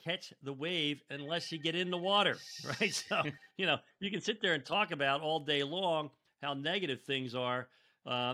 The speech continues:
Speaker 1: and sit in cash, but you're not gonna make any money if you're sitting on the beach.
Speaker 2: Well, to go back to Chris's sailing analogy, if we have to do it, it's, it's, <laughs> you know, it's,
Speaker 1: <laughs>
Speaker 2: y-, y-, at some point the wind's gonna blow, but the sail's already gonna be in the air. And I think that's a great point. Think of all the fomo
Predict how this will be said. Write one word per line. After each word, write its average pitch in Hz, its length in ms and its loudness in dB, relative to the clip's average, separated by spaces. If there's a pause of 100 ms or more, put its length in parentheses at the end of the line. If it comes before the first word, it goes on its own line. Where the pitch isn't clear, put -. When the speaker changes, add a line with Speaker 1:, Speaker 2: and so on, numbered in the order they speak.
Speaker 1:
and 127 120 -4
sit 175 200 -6
in 139 80 -8
cash, 160 540 -4 (260)
but 151 100 -10
you're 151 100 -8
not 170 200 -6
gonna 156 100 -6
make 160 240 -6
any 147 100 -2
money 151 400 -4 (140)
if 131 140 -14
you're 131 80 -10
sitting 147 260 -6
on 139 100 -6
the 127 60 -8
beach. 165 420 -10
Speaker 2:
Well, 170 160 -2
to 180 60 -2
go 180 140 0
back 175 180 0
to - 80 -8
Chris's 160 340 -6
sailing 147 360 -4
analogy, 110 400 -4
if 101 100 -12
we 113 80 -10
have 127 220 -4
to 117 80 -10
do 117 240 -2
it, 104 180 -6 (160)
it's, 120 340 -2
it's, 113 380 -8
<laughs> - 80 -20
you 160 80 -4 (140)
know, 156 160 0
it's, 147 200 -4 (120)
Speaker 1:
<laughs> - 100 -12
Speaker 2:
y-, 180 480 -4
y-, 202 60 2 (100)
at 190 100 0
some 220 220 2
point 208 260 -4
the 175 80 -2
wind's 160 340 -4
gonna 147 200 -2
blow, 147 300 2
but 123 120 -6
the 120 80 -8
sail's 139 320 0
already 131 180 0
gonna 120 100 -6
be 127 80 -4
in 117 80 -6
the 120 120 -4
air. 165 200 4
And 139 100 -2
I 135 40 0
think 165 120 -6
that's 180 160 0
a 156 60 -6
great 139 360 -2
point. 180 440 -4 (160)
Think 190 100 0
of 190 80 6
all 180 80 8
the 151 80 -2
fomo 147 720 -2